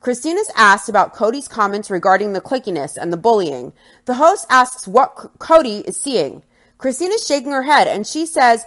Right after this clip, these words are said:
maybe Cody doesn't see how close she is to Janelle's kids,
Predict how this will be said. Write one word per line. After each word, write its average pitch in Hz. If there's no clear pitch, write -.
maybe 294
Cody 269
doesn't 240
see 220
how 262
close 277
she 220
is 185
to 202
Janelle's 185
kids, 156